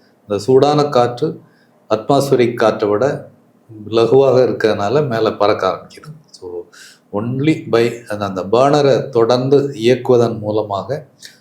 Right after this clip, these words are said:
அந்த சூடான காற்று பலூனோடு மனிதர்களை மேலே தூக்கி செல்கிறது. So கீழே இறங்குன்னு சொன்னா ஏன்னா அந்த சூடான அந்த பர்னர் இயக்கம் கொஞ்சம் கொஞ்சமா குறைக்கப்படுது. இதுதான் அதை கண்ட்ரோல் பண்றது தான்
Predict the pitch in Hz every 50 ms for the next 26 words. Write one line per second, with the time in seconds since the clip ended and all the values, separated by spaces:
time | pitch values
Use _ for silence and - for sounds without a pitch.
0 | _ _ _ 98 98 95 98 131 131 127 131 127 127 123 117 - 110 110 110 -
1 | - 143 151 151 - - - _ _ _ _ _ 98 110 113 117 127 127 117 113
2 | 110 110 127 151 147 147 - - _ _ _ 101 107 113 113 117 113 107 117 131
3 | 123 107 110 110 110 107 110 107 104 98 - 98 95 - 98 90 87 85 80 80
4 | - - - _ _ _ _ _ _ _ - - 123 110 76 - - - _ _
5 | _ - 147 151 156 151 139 131 135 135 135 131 131 - - 117 120 143 175 175
6 | 170 - - - _ _ _ - 110 101 104 101 98 - - _ _ - 117 117
7 | 117 110 107 104 104 101 98 - - - _ - 104 - - 131 131 127 127 127
8 | 127 127 123 117 110 104 101 95 - - - 95 104 104 110 113 131 143 156 151
9 | 147 131 127 131 127 131 156 165 175 170 - - - _ _ _ 131 123 123 123
10 | 123 120 117 110 113 127 - - 113 107 107 - 101 - - - - - - _
11 | _ _ _ _ _ 107 107 113 113 - - - - - - - - - _ _
12 | 101 104 104 101 - 123 120 123 - 160 160 156 - 143 127 123 127 117 117 -
13 | 139 156 175 175 175 175 -